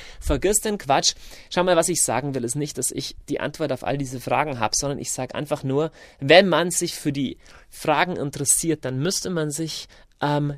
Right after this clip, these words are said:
die Mühe machen, tatsächlich mal lesen, was gibt es denn für Ansätze.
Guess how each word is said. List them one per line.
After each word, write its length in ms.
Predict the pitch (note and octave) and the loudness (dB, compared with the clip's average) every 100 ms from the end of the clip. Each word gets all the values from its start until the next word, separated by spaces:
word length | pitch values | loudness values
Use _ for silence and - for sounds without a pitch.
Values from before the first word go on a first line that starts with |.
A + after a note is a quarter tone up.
| - | 2
die 80 | E3+ | 4
Mühe 280 | E3+ A3+ A3 | 4 2 0
machen, 460 | B2+ D3 F#3 G3+ - | -2 -2 -2 -2 -2
tatsächlich 540 | E3 C#3+ - - F#3+ | -2 0 0 0 -2
mal 180 | D#3 C#3 | -2 0
lesen, 320 | C#3 F3+ D#3+ | 0 0 -2
was 140 | C#3 - | -2 -2
gibt 180 | E3 E3 | -4 -6
es 120 | - | -6
denn 140 | C3+ | -6
für 180 | B2+ C#3 | -6 -4
Ansätze. 520 | C#3 C3+ G#2 - - | -2 -2 0 -4 -4